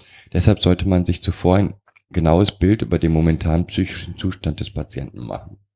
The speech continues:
Äh, dazu gehört, dass sich ein Krankheitssymptom verfestigen können, dass sich K-, Krankheitssymptome verfestigen können,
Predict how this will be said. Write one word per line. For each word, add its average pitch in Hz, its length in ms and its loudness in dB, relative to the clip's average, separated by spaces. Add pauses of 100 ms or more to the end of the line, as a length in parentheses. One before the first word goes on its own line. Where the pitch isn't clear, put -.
(360)
Äh, 90 140 2
dazu 101 300 2
gehört, 113 560 4
dass 87 140 2
sich - 220 -4
ein 85 160 0
Krankheitssymptom 92 1000 0
verfestigen 85 840 0
können, 82 520 -4
dass 98 160 2
sich 98 160 0
K-, 107 100 -8
Krankheitssymptome 110 1040 0
verfestigen - 800 -4
können, 85 320 -2